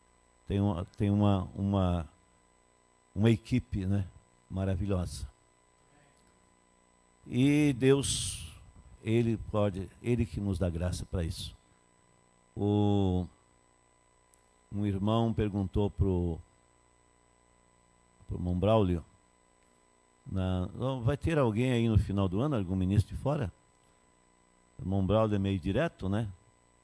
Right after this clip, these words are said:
Ele disse assim, "Mas pra quê?" Ministro nós temos lá em Caxias, né? Nós já temos ministro lá, temos lá uma, uma igreja completa lá.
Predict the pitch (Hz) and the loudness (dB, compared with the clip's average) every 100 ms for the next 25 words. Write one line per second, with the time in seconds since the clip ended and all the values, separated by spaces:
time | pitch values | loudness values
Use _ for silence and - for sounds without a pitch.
0 | _ _ _ _ _ _ _ _ _ - | _ _ _ _ _ _ _ _ _ -12
1 | 85 98 95 85 - 104 - 120 113 165 | -4 -2 -2 -4 -4 -4 0 0 0 -2
2 | 175 - _ _ _ _ _ _ _ - | -2 -4 _ _ _ _ _ _ _ -18
3 | - - - _ - - - - - - | -14 -14 -16 _ -20 -20 -20 -20 -20 -20
4 | - - - - - 98 98 113 139 202 | -20 -20 -20 -16 -4 2 4 6 4 4
5 | 160 - 226 226 147 135 82 - 117 80 | 2 2 -2 0 -2 -2 -6 -4 -4 -2
6 | 87 - 82 90 92 82 - 214 190 95 | -6 -8 -12 -10 -8 -8 -6 -4 -2 0
7 | 90 - 85 - 95 95 147 196 87 85 | -2 -2 -6 -4 -4 -2 -2 -2 -2 0
8 | 90 104 127 180 - 156 - 92 90 | 0 0 -2 -4 -2 -2 -2 -2 -2